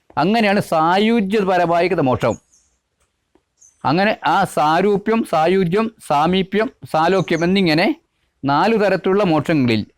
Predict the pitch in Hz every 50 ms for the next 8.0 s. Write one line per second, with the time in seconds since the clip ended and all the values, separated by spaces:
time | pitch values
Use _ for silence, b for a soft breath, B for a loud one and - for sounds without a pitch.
0 | _ _ _ _ _ _ _ _ _ _ _ _ - - 151 151 165 190 214 233
1 | 247 214 202 202 226 240 202 214 208 208 202 196 175 190 196 196 185 156 151 156
2 | 143 - 180 165 156 165 156 139 135 135 - 165 175 185 - 156 139 131 135 139
3 | 139 127 131 113 117 98 98 - - _ _ _ _ _ _ _ _ _ - -
4 | 175 190 - - 143 143 156 175 196 180 - - 165 190 208 214 - _ _ _
5 | - - 135 123 143 175 196 185 202 180 175 170 160 139 127 139 139 135 - -
6 | 156 139 135 131 143 151 - 180 - - 139 131 143 160 180 196 208 185 175 190
7 | 185 - 139 123 120 117 127 135 135 - 120 131 131 107 98 98 98 107 104